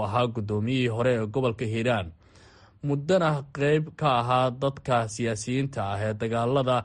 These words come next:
ka soconaya gobollada dalka ka qayb qaadanayay. Agaasimihii hore ee Wasaaradda Arrimaha Gudaha Soomaaliya,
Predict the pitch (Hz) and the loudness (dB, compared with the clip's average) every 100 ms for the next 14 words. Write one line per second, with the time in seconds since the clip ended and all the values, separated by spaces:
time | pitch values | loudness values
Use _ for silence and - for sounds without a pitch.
0 | - - _ - 170 139 117 127 117 120 | -6 -20 _ -8 -4 -2 0 0 0 -2
1 | 117 117 120 123 113 120 127 123 107 - | -2 -2 0 -2 -2 -2 -4 -4 -4 -4
2 | 123 117 110 107 107 104 101 92 107 98 | -4 -2 -4 -2 -2 -2 -4 -4 -4 -4
3 | - _ _ _ - - - _ _ _ | -8 _ _ _ -20 -20 -20 _ _ _
4 | _ _ _ - 107 104 98 - 117 120 | _ _ _ -10 -4 -2 -2 -2 0 0
5 | 110 104 113 110 104 104 - 113 123 123 | 0 2 2 2 0 -2 -2 0 0 0
6 | 101 95 113 120 110 98 120 120 104 - | -2 0 0 0 -2 0 0 0 -2 -2
7 | 107 117 101 104 | 0 0 0 -2